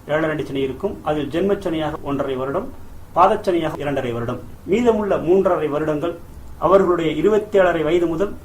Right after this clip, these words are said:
முப்பது வயது முடியக்கூடிய தேதி வரை நடைமுறை இருக்கும். அப்படிப்பட்டவர்களுக்கு இருபத்தேழரை வயதிலிருந்து இருபத்தொன்பது வயது வரை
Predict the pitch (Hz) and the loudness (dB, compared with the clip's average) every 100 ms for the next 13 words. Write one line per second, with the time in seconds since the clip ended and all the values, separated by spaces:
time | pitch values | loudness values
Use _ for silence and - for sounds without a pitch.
0 | - - - - 170 - 208 185 175 208 | -16 -16 -10 -2 -2 2 4 6 6 4
1 | 220 170 180 160 156 147 131 156 151 143 | 4 2 2 0 -4 -4 -4 -4 -4 -4
2 | 202 - 139 139 131 127 127 - 143 - | -4 -4 -2 0 0 0 -2 -6 -8 -8
3 | - - - - 147 202 190 190 185 185 | -18 -18 -14 -4 0 2 4 2 4 2
4 | 180 185 185 233 - - - - - 175 | 2 -2 -2 -6 -8 -10 -18 -18 -8 0
5 | 180 180 175 160 151 151 151 151 147 151 | 2 2 0 0 0 0 -2 -2 -4 -4
6 | 160 214 - - - - 185 196 196 170 | -2 -4 -6 -16 -12 2 6 6 4 0
7 | 156 147 156 160 151 | 2 0 0 0 -2